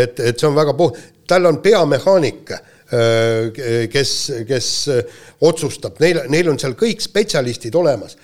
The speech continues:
Ja, ja Latval on ainult see, kes noogutab ja kinnitab selle otsuse.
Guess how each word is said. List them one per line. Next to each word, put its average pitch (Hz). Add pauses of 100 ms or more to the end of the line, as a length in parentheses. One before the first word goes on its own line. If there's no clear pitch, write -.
(240)
Ja, 123 (240)
ja 127 (320)
Latval 131
on 120
ainult 156
see, 175
kes 110
noogutab 135
ja 104
kinnitab 143
selle 104
otsuse. 101